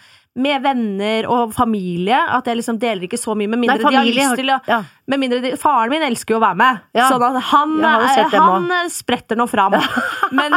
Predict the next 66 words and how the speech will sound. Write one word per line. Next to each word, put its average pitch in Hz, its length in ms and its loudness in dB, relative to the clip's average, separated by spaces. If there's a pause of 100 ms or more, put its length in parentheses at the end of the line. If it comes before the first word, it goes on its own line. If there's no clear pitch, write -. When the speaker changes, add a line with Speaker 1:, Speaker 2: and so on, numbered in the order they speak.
Speaker 1:
søstera 247 420 0
mi 233 100 0
og 262 40 2
mamma 254 300 4
Speaker 2:
Ja. - 20 0
Speaker 1:
er 349 80 -2
liksom 285 160 -2
ikke 277 160 0
like 277 640 -2
på, 285 140 4 (180)
så 330 160 -4
jeg 311 240 0
b-, 269 80 -2
Speaker 2:
Nei. 277 80 -4
Speaker 1:
skåner 226 560 0
de 208 180 -2
litt, 185 320 -8
på 202 100 0
en 190 40 -2
måte. 208 240 0 (320)
Speaker 2:
Ja. 240 180 4
Speaker 1:
Og 302 80 2
samme 320 240 2
med 247 140 0
venner. 247 400 0
Det 262 80 2
er 294 80 0
noen 277 220 0
som 220 100 -4
vil 226 80 0
være 226 240 0
med, 370 240 0
og 381 80 4 (120)
andre 226 180 -2
som 311 180 -4
liksom 262 580 -2
vil 277 220 -4
Speaker 2:
Ja, 262 80 4
Speaker 1:
holde 285 160 2
Speaker 2:
Ninni 262 320 4
var 277 160 4
jo 269 80 -2
veldig 196 340 2
med. 277 220 2
Hun 247 80 0
brettet 220 400 -2
jo 226 140 0
ut - 40 -2
det 208 140 0
hun 214 80 2
Speaker 1:
Puppen? 214 240 2
Speaker 2:
hadde, 220 240 2
puppene, 226 240 0
Speaker 1:
Ja. 269 260 2
Speaker 2:
og 220 140 -2
du 220 160 -2
bare 226 240 2
gønna 202 340 2
på. 220 140 0
Da 226 80 0
Speaker 1:
Ja, 302 140 4
Speaker 2:
tenker 214 100 2
jeg 214 80 0
Speaker 1:
og 311 80 4
da 349 60 2
visste 440 260 -4